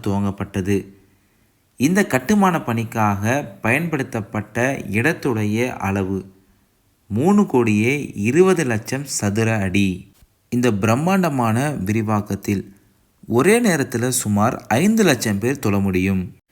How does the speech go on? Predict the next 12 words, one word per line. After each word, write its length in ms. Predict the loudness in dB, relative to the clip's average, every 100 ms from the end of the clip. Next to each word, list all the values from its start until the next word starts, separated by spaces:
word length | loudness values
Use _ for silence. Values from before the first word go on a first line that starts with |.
| _ _ _ _
இந்த 160 | -2 0
பிரம்மாண்டமான 840 | 0 2 4 4 2 2 0 0
விரிவாக்க 540 | 0 -2 0 0 0 -4
பகுதியில 480 | -2 0 0 0
மட்டும் 540 | -2 -4 -4 -6 -6 -4
கடந்த 360 | 0 2 4 4
ரமதானுடைய 720 | 2 0 0 0 0 0 0
மாதம் 500 | 0 0 -2 -6 -16 _ _ _ -2
பத்தொன்பது 580 | 0 0 2 2 2
மில்லியன் 360 | 0 -2 -2 -2
மக்கள், 300 | -2 -2 -4
அதாவது 680 | -2 0 0 0 0 -2